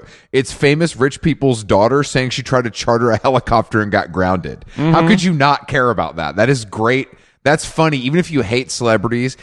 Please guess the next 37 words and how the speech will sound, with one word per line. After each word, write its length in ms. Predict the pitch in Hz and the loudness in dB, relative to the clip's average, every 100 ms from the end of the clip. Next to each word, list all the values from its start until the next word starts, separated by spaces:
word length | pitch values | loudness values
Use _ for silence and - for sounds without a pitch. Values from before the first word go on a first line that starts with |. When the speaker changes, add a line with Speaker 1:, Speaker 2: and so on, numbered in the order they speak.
| - - | -16 -2
Speaker 1:
even 180 | 131 135 | 0 2
if 80 | 123 | 2
you 80 | |
think 160 | 123 135 | 0 0
these 160 | 120 117 | -2 0
people 260 | 127 113 | 0 2
are 100 | 113 | 2
pretentious 680 | - 101 - 117 110 113 - | 2 -4 -2 -2 -2 -4 -2
idiots, 400 | 107 110 123 104 | 0 2 0 0
you 60 | 110 | 0
don't 220 | 104 101 | 2 2
like 260 | 95 101 - | 2 2 0
their 140 | 98 | 0
output, 480 | 101 104 135 139 - - - | 0 0 0 0 -2 -12 -8
you 140 | 110 117 | 0 2
ha-, 180 | 131 - 104 | 0 -4 -2
like, 240 | 123 110 | 0 2
that 180 | 101 123 | 2 2
is 160 | 120 95 | 2 -4
just 300 | 101 113 92 | -6 -6 -2
baseline 520 | 110 113 - 98 87 | 0 0 -2 -2 -2
funny. 320 | - 127 107 - | -2 -2 -4 0
Speaker 2:
Yeah, 220 | 156 185 | 2 2
I 100 | 156 | 4
mean, 320 | 190 175 135 - _ _ - | 4 4 0 -6 _ _ -16
speaking 380 | - 175 165 151 | -6 -2 2 2
of 280 | 147 143 | 2 0
Succession, 880 | - 143 - 170 190 - 143 135 131 131 _ _ - | -4 -10 -2 0 0 0 2 2 -2 -8 _ _ -12
that 440 | 120 147 160 175 | -2 0 2 0
is 240 | 147 147 135 | 0 0 2
a 160 | 147 | 2
likely 680 | 131 123 135 151 147 147 143 | 2 2 2 0 -2 0 0
and 200 | 127 127 | 0 -2
plausible 760 | 120 151 143 143 139 127 131 127 | -2 2 4 2 0 0 0 0
storyline 1200 | - - 147 151 147 135 127 131 131 127 127 123 - | -4 -2 2 4 2 0 0 2 2 2 0 -2 -4
in 400 | 139 156 156 151 | 0 0 0 0
Succession. 960 | - 139 - 196 214 160 135 135 135 | -2 -2 2 2 2 2 2 0 -2